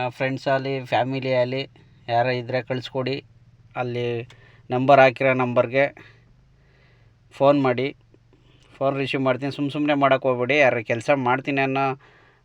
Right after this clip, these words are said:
ಆ, ಜನಗಳಿದ್ರೆ ಕಳಿಸ್ಕೊಡಿ, ಆವಾಗ ನಾವು ಫೋನ್ ರಿಸೀವ್ ಮಾಡ್ತೀವಿ. ಮತ್ತು ಏನು ಎತ್ತ ಅಂತೆಲ್ಲ ಮಾಹಿತಿ ಕೊಡ್ತೀವಿ, ಸರಿನಾ? ನೋಡು, ಹೊಸ್ದಾಗಿ ಇಪ್ಪತ್ತೈದು ಎಕರೆಯಲ್ಲಿ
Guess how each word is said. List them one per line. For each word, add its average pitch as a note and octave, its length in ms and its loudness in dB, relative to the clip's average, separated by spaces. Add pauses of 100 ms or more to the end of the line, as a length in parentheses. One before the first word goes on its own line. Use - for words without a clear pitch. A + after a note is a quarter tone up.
(140)
ಆ, A#2 100 -2 (400)
ಜನಗಳಿದ್ರೆ C3+ 680 2
ಕಳಿಸ್ಕೊಡಿ, C#3+ 640 -2 (920)
ಆವಾಗ C3 380 0
ನಾವು C#3 300 2
ಫೋನ್ C#3 260 0
ರಿಸೀವ್ C3+ 280 -6
ಮಾಡ್ತೀವಿ. C3 540 -4 (800)
ಮತ್ತು B2+ 200 -4
ಏನು C3+ 380 0
ಎತ್ತ C3+ 260 0
ಅಂತೆಲ್ಲ C3 420 2
ಮಾಹಿತಿ C3 440 -2
ಕೊಡ್ತೀವಿ, C3 540 -4 (2000)
ಸರಿನಾ? B2 500 0 (1040)
ನೋಡು, B2+ 260 -2
ಹೊಸ್ದಾಗಿ C3+ 640 0
ಇಪ್ಪತ್ತೈದು C3 460 0
ಎಕರೆಯಲ್ಲಿ B2+ 760 0